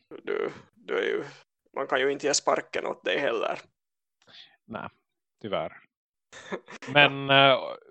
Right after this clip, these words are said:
Speaker 2: men vet du vad? Eh,
Speaker 1: Mm.
Speaker 2: just du. Ja, om, om du skriver tillräckligt många arga e-mail med många superlativ så kan det ju hända att jag äntligen får gå.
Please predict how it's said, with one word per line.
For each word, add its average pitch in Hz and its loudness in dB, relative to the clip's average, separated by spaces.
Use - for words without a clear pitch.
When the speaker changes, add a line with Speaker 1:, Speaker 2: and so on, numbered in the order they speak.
Speaker 2:
men 143 0
vet 147 6
du 156 2
vad? 165 0
Eh, 123 4
Speaker 1:
Mm. 120 4
Speaker 2:
just 151 -2
du. 151 -2
Ja, 123 2
om, 127 -2
om 131 -8
du 165 -8
skriver 180 0
tillräckligt 139 -2
många 127 -2
arga 135 4
e-mail 117 0
med 113 -4
många 139 -2
superlativ 110 -2
så - -6
kan 160 2
det 139 2
ju 117 2
hända 156 2
att - -12
jag 113 2
äntligen 110 -4
får 107 -4
gå. 123 -2